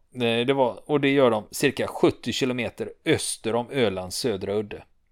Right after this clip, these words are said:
Och den här kontakten de har med S R sjuttioettan då,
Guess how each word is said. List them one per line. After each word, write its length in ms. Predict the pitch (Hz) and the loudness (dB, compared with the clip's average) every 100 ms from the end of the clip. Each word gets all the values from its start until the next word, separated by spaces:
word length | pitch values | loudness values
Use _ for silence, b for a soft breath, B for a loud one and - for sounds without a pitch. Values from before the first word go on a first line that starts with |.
| _ _ B B B B - | _ _ B B B B 0
Och 120 | 143 | 2
den 120 | 147 | 4
här 120 | 143 | 4
kontakten 680 | - 143 - 165 - - 113 | 4 2 6 4 4 -6 0
de 160 | 120 120 | 0 2
har 280 | 131 120 | 0 0
med 120 | 139 147 | 0 -2
S 140 | - | -2
R 100 | 113 | -2
sjuttioettan 680 | - 120 - 107 - - 107 | -2 -4 -4 -6 -6 -6 -4
då, 220 | 107 98 | -6 -8